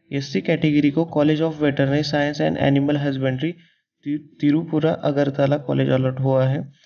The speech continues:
एसटी कैटेगरी टू लाख ट्वेंटी नाइन थाउजेंड फ़ोर हंड्रेड एंड फिफ्टी वन रैंक पर एसटी कैटेगरी को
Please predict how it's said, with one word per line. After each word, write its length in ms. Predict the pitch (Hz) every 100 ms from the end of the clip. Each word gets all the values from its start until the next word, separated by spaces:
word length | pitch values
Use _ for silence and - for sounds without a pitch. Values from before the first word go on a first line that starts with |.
| _ 139
एसटी 320 | 135 - 190 - _ _ _
कैटेगरी 500 | 143 139 135 139 170 226 _ _ _ -
टू 120 | 156
लाख 300 | 156 160 165
ट्वेंटी 280 | - 151 143
नाइन 240 | 147 160 175
थाउजेंड 340 | 156 139 151 185 _ _
फ़ोर 180 | 151 160
हंड्रेड 240 | 151 147
एंड 140 | 151 165
फिफ्टी 360 | - 143 -
वन 200 | 143 151
रैंक 300 | 160 151 139
पर 280 | 135 151 165 _ _ - 147
एसटी 300 | 147 - 202
कैटेगरी 480 | 165 151 139 139
को 220 | 139 151